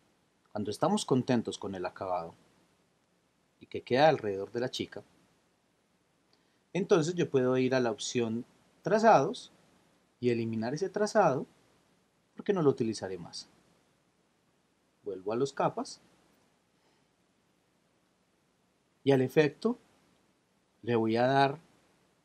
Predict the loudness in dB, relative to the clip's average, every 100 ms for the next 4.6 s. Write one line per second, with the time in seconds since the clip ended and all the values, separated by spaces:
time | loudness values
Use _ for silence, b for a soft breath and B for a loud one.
0 | _ _ _ _ _ _ _ _ 0 0
1 | 0 8 8 8 2 0 4 4 4 0
2 | -4 -8 -10 -12 -8 -6 -4 0 2 2
3 | 2 -2 _ _ _ _ _ _ _ _
4 | -10 0 2 0 -6